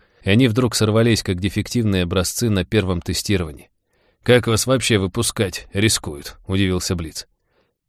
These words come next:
Убедившись, что братоубийства не будет, он вернулся в кресло и покачал головой. "Вы же поубиваете друг друга до выхода на цель". Аресы обменялись мрачными взглядами и расселись по своим креслам.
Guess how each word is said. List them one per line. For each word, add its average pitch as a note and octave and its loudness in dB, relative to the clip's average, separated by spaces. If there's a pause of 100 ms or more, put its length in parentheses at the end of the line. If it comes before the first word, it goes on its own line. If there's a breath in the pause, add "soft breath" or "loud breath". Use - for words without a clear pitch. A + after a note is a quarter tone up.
(280)
Убедившись, D#3+ 4
что C3 0
братоубийства B2 0
не G2+ 2
будет, C3 0 (300)
он F#2 0
вернулся C#3+ 2
в - -8
кресло C#3 -2
и - -10
покачал G#2 -2
головой. F2 -2 (640 soft breath)
"Вы G2 0
же A2 2
поубиваете B2+ 4
друг G#2+ 2
друга F#2 0
до A2+ 4
выхода G#2 0
на A2 0
цель". - -8 (880)
Аресы C3 4
обменялись B2 2
мрачными G#2+ 0
взглядами G#2+ -2 (320)
и D3 0
расселись D3+ 2
по - -6
своим G2+ 0
креслам. - -4